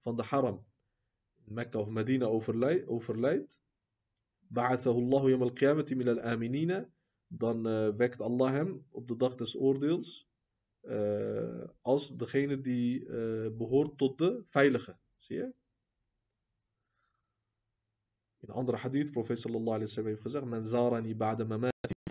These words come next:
zarani fi hayati." Zie je? Wie mij, eh, bezoekt na mijn dood, is alsof mij he-, alsof hij mij heeft bezo-, bezocht, eh, na mijn, eh, tijdens mijn leven,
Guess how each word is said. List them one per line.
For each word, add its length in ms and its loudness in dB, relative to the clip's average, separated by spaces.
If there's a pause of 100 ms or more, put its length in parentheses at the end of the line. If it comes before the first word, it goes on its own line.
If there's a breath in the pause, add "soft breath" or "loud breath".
(600)
zarani 320 -2
fi 180 -2
hayati." 520 -2 (840)
Zie 180 -10
je? 140 -6 (540)
Wie 160 -2
mij, 240 0 (120)
eh, 420 0 (1500)
bezoekt 580 -2 (220)
na 260 -4
mijn 220 0
dood, 400 4 (480)
is 160 -6
alsof 300 2
mij 180 2
he-, 260 4
alsof 320 -2
hij 160 2
mij 160 2
heeft 240 2
bezo-, 380 -2
bezocht, 560 -4 (840)
eh, 1040 -2
na 420 0
mijn, 280 -2
eh, 140 -4
tijdens 360 0
mijn 180 -2
leven, 380 2